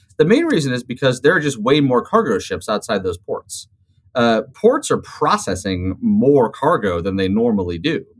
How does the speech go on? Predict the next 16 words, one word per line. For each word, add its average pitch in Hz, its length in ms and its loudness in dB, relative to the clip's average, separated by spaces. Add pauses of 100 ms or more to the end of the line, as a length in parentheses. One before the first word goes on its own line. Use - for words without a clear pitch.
(540)
Um, 113 440 2
there's 147 240 4
just - 260 -2
way 131 440 4
more, 107 540 2 (180)
uh, 107 200 0
stuff 277 260 -2
to - 160 -8
unload. 87 340 -8 (500)
In 170 160 4
the 170 80 6
labor 285 280 2
market, 117 340 0 (1080)
we 165 240 0
have 165 160 2
seen, 151 580 -2